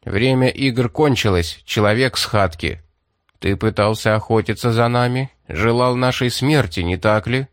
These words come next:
Так пусть теперь смерть будет уделом проигравшего». Лев исчез, и перед ним снова появился Ламбрила. Он стоял в готовности, как человек перед смертельной схваткой,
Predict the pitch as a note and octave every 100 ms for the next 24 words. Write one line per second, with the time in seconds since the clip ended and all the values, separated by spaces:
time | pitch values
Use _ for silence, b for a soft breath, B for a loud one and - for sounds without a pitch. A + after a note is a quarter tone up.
0 | _ _ _ _ _ - A#2 - F#3 F3
1 | - - - C3+ A#2 - D3 C#3 - -
2 | F#2 F#2 A#2+ B2 B2 A2 A2 A#2 A2+ G#2
3 | A2+ A2+ A#2 C#3 A#2 - F2 G1+ - _
4 | _ _ _ _ D#2 F2 G2 - E2 -
5 | A2 B2+ - - _ E2 E2 E2 E2 B2+
6 | D#3+ - C3+ C#3 D3+ - D3 A#2+ A#2 -
7 | A#2+ B2+ B2+ G#2 F#2+ E2 D2 E2 _ _
8 | _ _ _ - B2 C#3+ - C3+ C#3 C#3
9 | A2+ A#2 A2+ C#3+ C3+ A2+ - G#2 G2 G2
10 | - G#2 G2+ G#2 A#2+ - - G#2 F#2+ G#2+
11 | G2+ - G2+ F#2 F2+ - F2+ G#2 A#2+ -
12 | A2+